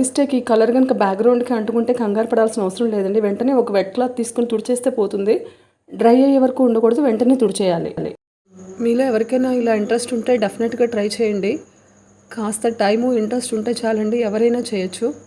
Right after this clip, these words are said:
చాలా ఈజీనే, ఒక్కసారి మనం దాన్ని క్యాచ్ చేయగలిగితే చాలు. ఎట్లా వేయాలి, పెటల్స్కి ఎట్లా, ఏ ప్యాటర్న్‌లో మనం యూజ్ చేయాలనేది తెలిస్తే చాలు. కొద్దిగా టూల్స్ ఉన్నా చాలు మన దగ్గర. పీఓపీ ఇంకా వాల్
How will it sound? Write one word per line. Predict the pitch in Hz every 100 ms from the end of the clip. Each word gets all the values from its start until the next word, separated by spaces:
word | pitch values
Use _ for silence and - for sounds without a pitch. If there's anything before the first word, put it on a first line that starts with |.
| _ _ _ _ _ -
చాలా | 202 214
ఈజీనే, | 226 214 220 226 226
ఒక్కసారి | 269 226 - 220 226 226 247 - _ _ _ _ -
మనం | 214 226 208
దాన్ని | 214 220 214
క్యాచ్ | - 190 214 -
చేయగలిగితే | 247 233 226 220 220 -
చాలు. | 196 214
ఎట్లా | 233 202 196 233 233 226 240 - _ _ -
వేయాలి, | 208 220 214 214
పెటల్స్కి | 226 214 196 220 233 - 233
ఎట్లా, | 226 196 208 220 220
ఏ | 196
ప్యాటర్న్‌లో | 214 220 202 214 226 226 226
మనం | 214 208 208 208 - _ _ -
యూజ్ | 214 220 -
చేయాలనేది | 220 208 208 208 202
తెలిస్తే | 202 196 214
చాలు. | 220 208 185 254 - -
కొద్దిగా | 208 185 220
టూల్స్ | 220 220 220 214 214
ఉన్నా | 208 208
చాలు | 202 196
మన | 185
దగ్గర. | 180 175 190 247 - _ _ _ _ _ _ -
పీఓపీ | 233 233 240 240
ఇంకా | 285 269 226 226 220 214
వాల్ | 190 208